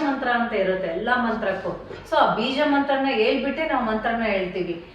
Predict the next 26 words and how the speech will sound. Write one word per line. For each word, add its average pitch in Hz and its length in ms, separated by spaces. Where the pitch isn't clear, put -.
ಯಾಕೆ 320 260
ಬೀಜ 247 240
ಮಂತ್ರ 220 320
ಹೇಳ್ಬೇಕು 202 540
ಅಂದ್ರೆ 202 300
to 349 120
get 214 380
more 277 180
vibrations 240 680
to 285 140
our 226 540
inner 214 340
body. 175 160
So 285 100
ಇದನ್ನೆಲ್ಲ 247 580
ಮಾಡ್ತಾ 269 400
ನಾವು 233 220
ಅದನ್ನ 220 200
ಫೋಕಸ್ 220 460
ಮಾಡ್ತೀವಿ. 170 600
ಆವಾಗ 277 340
ಸೂರ್ಯ 262 300
ನಮಸ್ಕಾರ 285 400
ಮಾಡ್ತಾ 262 460
ಅದ್ರಲ್ಲೇನೆ 269 460
ನಮ್ಗೆ 302 600